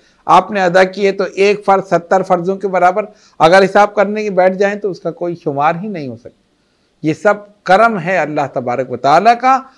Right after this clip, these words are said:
اور صدقہ ہے میرے آقا صلی اللہ علیہ وسلم۔ میرے بزرگوں اور دوستوں،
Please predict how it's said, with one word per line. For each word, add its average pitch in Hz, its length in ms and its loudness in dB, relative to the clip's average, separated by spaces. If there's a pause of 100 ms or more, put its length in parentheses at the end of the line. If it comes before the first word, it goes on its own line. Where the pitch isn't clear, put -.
(160)
اور 180 220 4
صدقہ 208 680 0
ہے 220 300 -2 (320)
میرے 208 280 -2
آقا 151 340 0
صلی 226 360 -2
اللہ 143 460 0
علیہ 123 260 -4
وسلم۔ 107 460 -8 (680)
میرے 170 200 6
بزرگوں 165 380 2
اور 170 80 6
دوستوں، 147 440 -4